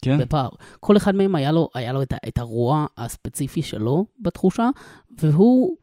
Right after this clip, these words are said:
Speaker 1: הוא פשוט היה
Speaker 2: הוא חיכה, הוא,
Speaker 1: ילד.
Speaker 2: הוא היה ילד. הוא, הוא חיכה את התנועות של,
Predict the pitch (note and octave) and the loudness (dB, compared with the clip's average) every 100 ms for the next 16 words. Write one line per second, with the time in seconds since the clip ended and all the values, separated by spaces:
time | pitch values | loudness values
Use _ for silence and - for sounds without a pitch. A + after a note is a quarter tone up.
0 | _ - G3+ G#3 G3+ G#3 G3+ G3+ B3 - | _ -8 -4 -2 0 2 2 4 4 4
1 | A#3+ - B3 - A3+ A3 A#3 B3+ C4 B3+ | 0 0 -2 2 2 6 6 6 4 2
2 | A3+ G3 F#3+ - _ - F#3+ - F#3 - | 2 0 -2 -14 _ 0 0 0 -2 -2
3 | G#3+ - A3+ - - G#3+ G#3+ - | -4 -2 0 -2 0 0 2 2